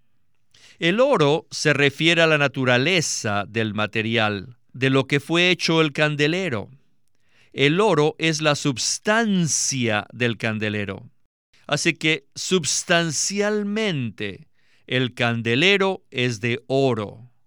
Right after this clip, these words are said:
Entonces, la forma, la base del candelero es la encarnación del oro, la corporificación del oro.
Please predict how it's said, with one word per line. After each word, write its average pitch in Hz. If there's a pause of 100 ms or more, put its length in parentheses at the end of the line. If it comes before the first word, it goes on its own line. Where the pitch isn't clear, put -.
(680)
Entonces, 190 (440)
la 135
forma, 131
la 135
base 156 (160)
del 117
candelero 113 (280)
es 147
la 131
encarnación 131 (240)
del 143
oro, 156 (640)
la 120
corporificación 147
del 113
oro. 101